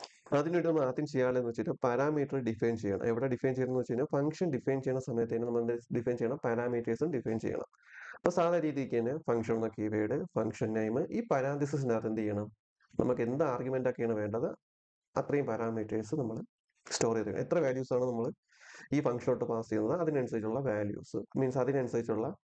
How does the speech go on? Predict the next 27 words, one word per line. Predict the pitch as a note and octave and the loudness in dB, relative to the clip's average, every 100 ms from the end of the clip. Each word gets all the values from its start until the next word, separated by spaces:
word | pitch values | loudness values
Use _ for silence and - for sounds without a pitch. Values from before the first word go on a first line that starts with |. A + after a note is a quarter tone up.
| - | 0
variables | B2+ B2 G#2+ G#2 D3+ | 2 2 -2 -4 -2
create | A#2 A2+ - | 0 0 0
ചെയ്യണം. | F#2 E2 - _ _ - | -4 -4 -10 _ _ -20
അപ്പൊ | - - | -6 -2
പാരാമീറ്റേഴ്സ് | A#2+ C3 D3 D#3+ E3 E3 | 2 2 0 0 0 2
എന്ന് | D#3+ | 0
പറയുമ്പോൾ | D3+ D#3 D#3+ | 2 2 0
ഇവിടെ | D3+ D#3 E3 | 2 -2 0
ഒരു | D#3+ E3 | 0 0
കുറച്ച് | D#3+ - E3 - _ _ - | -2 -2 -4 -4 _ _ 2
variables | D3+ D#3+ F3 F3+ F3 | 4 4 2 0 2
ഉണ്ടെന്ന് | D#3+ D#3 | 2 2
കൂട്ടിയിരുന്നാൽ | C#3+ B2 B2 B2 G#2+ | -2 0 0 0 0
മതി, | G#2 - _ _ - | -4 -10 _ _ 0
ഏതെങ്കിലും | B2+ C3 C3+ C#3+ | 2 2 2 2
വാല്യൂ | B2 B2+ C3+ C#3 | 2 2 0 -2
സ്വീകരിക്കാൻ | B2+ A#2+ A#2+ A#2 E3+ A#2 | -2 0 0 -2 -2 0
വേണ്ടിയുള്ള | A2 C3+ D#3 C#3 | 0 0 -2 0
കുറച്ച് | A#2 - - - _ _ _ A#2+ | -2 -4 -8 -10 _ _ _ 0
variables | A#2+ B2 C3 B2+ | 2 2 0 0
ഉണ്ടെന്ന് | A#2 A2+ A2+ | 0 0 0
ആലോചിച്ചിരുന്നാൽ | G#2+ - G2+ G#2 G#2+ - | -2 -4 -4 -2 -2 -4
മതി. | - - _ - - - - - | -10 -16 _ -16 -14 -14 -12 -14
അപ്പൊ | - C#3 | 2 2
അത്രേ | C#3+ | 4
ഉള്ളൂ | C#3 D#3 | 0 0
parameter, | D3 C#3 A#2+ | 0 0 0